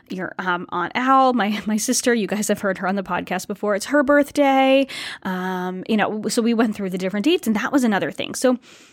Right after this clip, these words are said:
I think activities that are actually engaging were really, really helpful. So she got an activity book, she got the fill-in calendar, um,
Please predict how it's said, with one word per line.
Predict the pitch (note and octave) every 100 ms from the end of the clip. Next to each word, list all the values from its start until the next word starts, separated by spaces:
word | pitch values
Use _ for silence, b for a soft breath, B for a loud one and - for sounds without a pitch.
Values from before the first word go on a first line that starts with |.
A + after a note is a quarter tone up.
| B
I | B3+
think | D#4
activities | F#4+ - B3+ A3 B3 A#3
that | G#3
are | F#3+
actually | F#3+ F#3+ - A3+ A3 -
engaging | G#3+ G3 F#3+ E3 G3+ G3+ C#4+ F4+ A4 - B B B B B B -
were | B3
really, | B3 C4+ C#4
really | A3+ G#3+
helpful. | G3+ D#3 - - - _ -
So | - B3 A#3 A#3 A#3 - - _ _ _ _ C4
she | C4 C#4
got | C4+
an | C#4+
activity | C#4 B3+ A#3
book, | A3 A3+ A3
she | A3+
got | A3+ A3
the |
fill-in | G#3 A3+ A#3 A3+
calendar, | G#3 G#3 G3+ G3+ G3+ G3 G3 - _ -
um, | G3+ G3 F#3+ F#3+